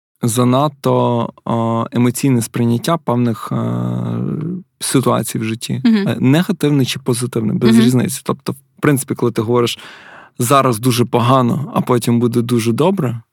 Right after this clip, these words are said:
Speaker 1: е, це, м, ну, знаєш, е, шлях в нікуди.
Speaker 2: Мгм.
Speaker 1: Бо не факт, що буде дуже добре, а якщо і буде, то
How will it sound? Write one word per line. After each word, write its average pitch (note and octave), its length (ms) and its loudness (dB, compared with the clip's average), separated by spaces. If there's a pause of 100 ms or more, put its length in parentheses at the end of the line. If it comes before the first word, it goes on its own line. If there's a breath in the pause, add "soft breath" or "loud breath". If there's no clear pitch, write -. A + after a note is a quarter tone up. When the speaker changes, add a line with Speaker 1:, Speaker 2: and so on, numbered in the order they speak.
(140)
Speaker 1:
е, A#2 280 0
це, - 180 -4 (200)
м, A2 680 -2
ну, C3 180 0
знаєш, A#2+ 380 -4
е, C2+ 260 -4 (260)
шлях - 520 -2 (100)
в A#2 200 0
нікуди. - 500 2
Speaker 2:
Мгм. G#3 220 4 (160 loud breath)
Speaker 1:
Бо A#2+ 520 2 (520)
не A#2+ 180 2
факт, C3 260 0
що - 140 -2
буде A#2 240 0
дуже A2+ 260 0
добре, D#3+ 440 0 (340 soft breath)
а A#2 80 2
якщо A#2 520 0 (120)
і A#2 440 2 (140)
буде, C3 460 4 (120)
то A#2 380 2